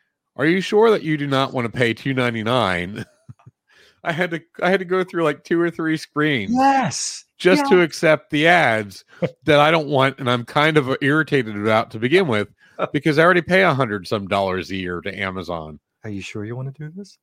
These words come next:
Speaker 2: Are you
Speaker 1: Right.
Speaker 2: sure? <laughs>
Speaker 1: You, are you, are
Speaker 2: It's
Speaker 1: you
Speaker 2: only
Speaker 1: sure you
Speaker 2: two dollars.
Speaker 1: don't wanna give us more money?
Speaker 2: Only two dollars, and you get
Speaker 1: <laughs> Right.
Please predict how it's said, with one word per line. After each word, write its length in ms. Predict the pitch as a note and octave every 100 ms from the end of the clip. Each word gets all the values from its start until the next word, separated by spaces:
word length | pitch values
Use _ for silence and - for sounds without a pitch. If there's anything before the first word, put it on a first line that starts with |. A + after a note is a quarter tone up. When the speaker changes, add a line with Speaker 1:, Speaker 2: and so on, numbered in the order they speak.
| _ G#2+
Speaker 2:
Are 140 | B2+ C3+
you 80 |
Speaker 1:
Right. 140 | G2+ A#2+
Speaker 2:
sure? 200 | A#2+ F3+ G#3 - - - _ - - D3+
<laughs> 100 | A#2 _ _ -
Speaker 1:
You, 160 | B2
are 100 | A2
you, 180 | B2+ C3 - _ _ -
are 60 |
Speaker 2:
It's 80 | F#3
Speaker 1:
you 80 | B3
Speaker 2:
only 80 | D#3
Speaker 1:
sure 340 | B2 C#3 D3
you 60 | D3+
Speaker 2:
two 40 |
dollars. 20 |
Speaker 1:
don't 140 | D3 C3+
wanna 140 | C3+
give 180 | C3 C3+
us 160 | C3
more 200 | C3+ B2+
money? 420 | A#2 A2 A#2+ A#2 - B2+ _ _ _ _ _
Speaker 2:
Only 360 | A2+ A2 C#3+ G2
two 180 | - G2
dollars, 720 | G2 G#2 G2 G2 F2+ F#2 - -
and 100 | A#2+
you 80 | A#2
get 140 | C3+
Speaker 1:
<laughs> 200 | A2 -
Right. 120 | A#2